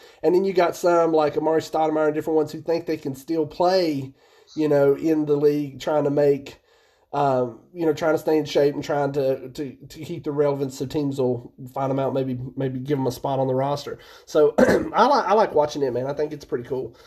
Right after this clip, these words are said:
Um, it, it, it should be s-, well, with the, the pandemic and stuff, um, I don't know if,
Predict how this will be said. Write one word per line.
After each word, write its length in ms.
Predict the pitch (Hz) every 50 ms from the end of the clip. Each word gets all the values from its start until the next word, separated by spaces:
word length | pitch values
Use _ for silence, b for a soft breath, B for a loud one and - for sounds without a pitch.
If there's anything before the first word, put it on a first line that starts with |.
| b b b b
Um, 180 | - 135 139 147
it, 160 | 160 160 -
it, 280 | 170 170 180 175 175 175
it 220 | 185 190 185 -
should 260 | - - - 311 311
be 60 | 381
s-, 200 | 359 - - -
well, 380 | 156 165 160 160 165 151 156 -
with 240 | - 156 147 147 143
the, 220 | 147 143 139 131 131
the 500 | 139 143 143 131 127 127 127 127 127 123 b b b b _ b b b b b b b b b -
pandemic 520 | 180 175 165 156 170 180 165 151 139 -
and 120 | 143 131 127
stuff, 380 | - - 139 127 135 131 - 113
um, 400 | 104 127 131 123 120 123 123 123
I 60 | 139 139
don't 180 | 139 135 127
know 120 | 131 131 127
if, 120 | 127 -